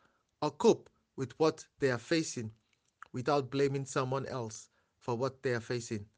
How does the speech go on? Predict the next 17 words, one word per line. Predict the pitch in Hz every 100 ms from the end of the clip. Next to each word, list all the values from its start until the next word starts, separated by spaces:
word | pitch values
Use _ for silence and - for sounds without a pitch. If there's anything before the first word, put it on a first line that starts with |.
| _ _ _ _ _ _ _ _ -
When | 196 254
the |
serpent | 185 190 165 175 165 -
tempted | 151 143 156 -
Eve | 147 110 - _ -
to | 120 151
eat | 135
the | 127
fruit | - 147 - 151
in |
the | 139
middle | 143 156 156
of | 131
the | 127
Garden | 143 143 139
of | 113
Eden, | 170 156 120